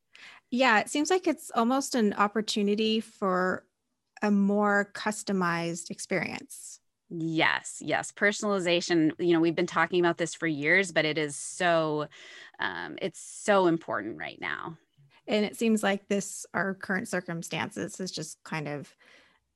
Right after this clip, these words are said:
Speaker 1: pushed us, you know, to, to get there even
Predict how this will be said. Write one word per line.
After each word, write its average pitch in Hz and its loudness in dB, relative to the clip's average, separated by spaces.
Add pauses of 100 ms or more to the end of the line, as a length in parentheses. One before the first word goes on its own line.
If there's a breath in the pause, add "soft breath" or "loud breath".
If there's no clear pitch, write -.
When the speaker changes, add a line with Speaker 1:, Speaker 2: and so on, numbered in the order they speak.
(500)
Speaker 1:
pushed - -2
us, 196 -2 (200)
you 233 2
know, 202 6
to, 196 2
to 196 -2 (100)
get 202 2
there 185 4
even 190 0